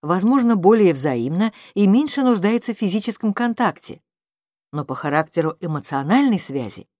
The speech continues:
ничем не отличается. Эмоционально фокусированная терапия призвана создавать и укреплять близость между партнёрами.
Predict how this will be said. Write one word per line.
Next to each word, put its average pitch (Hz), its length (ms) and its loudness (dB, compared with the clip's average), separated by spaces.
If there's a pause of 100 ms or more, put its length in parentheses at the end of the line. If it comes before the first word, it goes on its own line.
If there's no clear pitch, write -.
(160)
ничем 247 480 -2
не 233 100 2
отличается. 151 840 -8 (1200)
Эмоционально 190 800 2
фокусированная 165 800 -2
терапия 151 680 -2 (360)
призвана 196 460 2
создавать 151 640 -4
и 175 80 0
укреплять 165 520 -6
близость 233 460 -4
между 175 300 -2
партнёрами. 123 680 -8